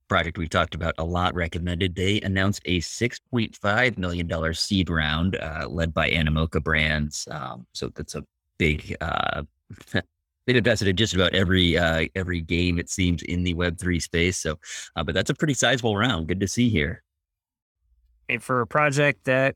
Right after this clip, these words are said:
Speaker 2: you know, we've been certainly involved in, it's, uh, very nice to see, uh, some money coming into it.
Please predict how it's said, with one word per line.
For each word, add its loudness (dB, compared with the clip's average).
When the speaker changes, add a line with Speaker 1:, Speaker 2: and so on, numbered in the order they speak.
Speaker 2:
you 0
know, 2
we've 0
been 0
certainly -2
involved 2
in, 4
it's, -2
uh, 2
very 0
nice 0
to -14
see, -4
uh, -8
some -4
money 0
coming 0
into 0
it. 0